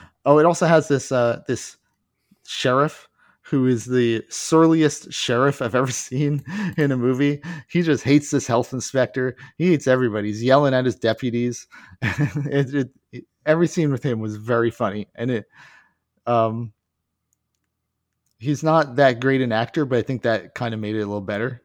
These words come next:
<laughs> that he was just kinda, like, so stone-faced and just mad at everybody. So just little things like that kept it very entertaining.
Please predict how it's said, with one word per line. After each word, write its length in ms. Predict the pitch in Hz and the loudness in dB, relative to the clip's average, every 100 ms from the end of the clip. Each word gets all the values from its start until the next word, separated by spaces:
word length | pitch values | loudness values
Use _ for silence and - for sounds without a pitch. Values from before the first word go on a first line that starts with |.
| - | -14
<laughs> 40 | 123 | -6
that 160 | 120 120 | -4 -2
he 100 | 127 | -4
was 160 | 107 | -4
just 240 | - 120 - | -6 -8 -4
kinda, 260 | 131 120 | -2 -2
like, 200 | 120 117 | -2 -4
so 220 | - - 113 | -6 -8 -6
stone-faced 720 | - 117 117 117 123 107 110 | -6 -6 -4 -4 -4 -4 -10
and 100 | 107 | -10
just 220 | 110 - | -10 -8
mad 420 | 104 113 113 123 | -6 -2 2 2
at 160 | 120 - | 0 -4
everybody. 540 | 120 120 123 127 147 - - - - - _ _ _ 160 | -6 -6 -6 -8 -10 -16 -20 -20 -20 -20 _ _ _ 2
So 220 | 196 170 | 2 2
just 220 | 202 190 | 0 -2
little 200 | 233 185 | 2 2
things 260 | 151 143 123 | 2 0 -2
like 160 | 120 110 | -6 -4
that 240 | 104 87 | -8 -6
kept 220 | 135 104 | -6 -6
it 60 | 104 | -6
very 200 | 101 104 | -6 -8
entertaining. 500 | 92 - 98 101 | -10 -12 -12 -12